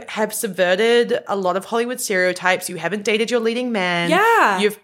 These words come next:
Speaker 1: other than press obligations, you're pretty much out of the spotlight."
Speaker 2: Like, there's really no drama
Speaker 1: There's
Speaker 2: surrounding
Speaker 1: no
Speaker 2: Margot Robbie.
Speaker 1: drama.
Speaker 2: And there has never been.
Speaker 1: No.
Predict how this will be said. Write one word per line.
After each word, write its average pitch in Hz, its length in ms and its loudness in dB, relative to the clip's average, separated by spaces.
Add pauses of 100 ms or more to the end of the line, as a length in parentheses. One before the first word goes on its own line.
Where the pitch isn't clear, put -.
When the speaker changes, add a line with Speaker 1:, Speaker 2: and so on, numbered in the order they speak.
Speaker 1:
other 226 160 2
than 226 160 0
press 220 320 -4
obligations, 185 720 -2
you're 175 140 -6
pretty 254 320 -6
much 285 240 -2
out 196 160 2
of 208 80 -4
the - 60 -12
spotlight." - 840 -4
Speaker 2:
Like, 262 160 -2
there's 302 220 0
really 403 160 2
no 440 120 -4
drama 208 600 0 (100)
Speaker 1:
There's 233 200 2
Speaker 2:
surrounding 208 200 2
Speaker 1:
no 220 80 2
Speaker 2:
Margot 240 300 4
Robbie. 185 320 2
Speaker 1:
drama. 175 600 -2 (140)
Speaker 2:
And 269 160 2
there 277 220 4
has 240 240 -4
never 240 240 0
been. 135 400 -4
Speaker 1:
No. 226 220 2